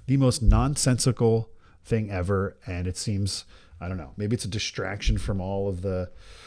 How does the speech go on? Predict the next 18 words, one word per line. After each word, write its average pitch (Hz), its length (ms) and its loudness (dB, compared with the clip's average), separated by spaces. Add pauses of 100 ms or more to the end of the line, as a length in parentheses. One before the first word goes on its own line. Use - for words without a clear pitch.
(200)
the 87 300 -6 (720)
files, 95 500 -4
the 107 80 -4
third 104 320 -2
cache - 300 -6
of 98 80 -4
files 98 340 -4
that's 104 140 -8
being 101 160 -6
found, 95 560 -6 (320)
you 220 120 -2
know, 107 240 -2 (140)
or 104 80 -6
maybe 117 160 0
it's 117 80 -2
a 107 60 -2
distraction 98 880 -4
from, 98 480 -4